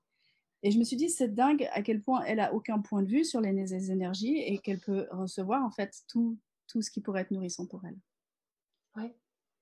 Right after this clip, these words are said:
Speaker 2: Et, <laughs> et ce que je trouve assez drôle, c'est toutes les définitions de ce que l'on a que la Terre est prête à recevoir.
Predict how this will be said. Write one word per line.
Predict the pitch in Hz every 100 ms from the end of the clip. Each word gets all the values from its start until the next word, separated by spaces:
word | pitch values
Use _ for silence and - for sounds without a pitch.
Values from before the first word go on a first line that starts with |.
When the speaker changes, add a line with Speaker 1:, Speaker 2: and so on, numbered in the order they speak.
| _ _ - - -
Speaker 2:
Et, | 226 233 226 202 - -
<laughs> | 302 294 - - - - -
et | - 269
ce | -
que | 302
je | -
trouve | - 302
assez | 294 262
drôle, | 262 339
c'est | 311 -
toutes | 370
les | 392
définitions | 302 - 294 294 311
de | 269
ce | 262
que | 262
l'on | 247 247
a | 294
que | 320 254
la | 233
Terre | 269 254
est | 240
prête | 240 233
à |
recevoir. | 226 - 208 202 220 220